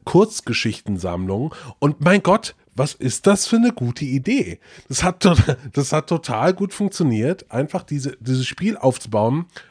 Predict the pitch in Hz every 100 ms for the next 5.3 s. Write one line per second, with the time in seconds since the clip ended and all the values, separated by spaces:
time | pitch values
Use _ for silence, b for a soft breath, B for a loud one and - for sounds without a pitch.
0 | B 127 139 120 120 147 180 185 185 123
1 | 143 160 165 B B B - 139 143 120
2 | 110 127 120 113 127 175 170 139 143 139
3 | 135 131 107 117 127 - 110 107 98 117
4 | 127 110 107 101 127 160 170 147 139 127
5 | 127 123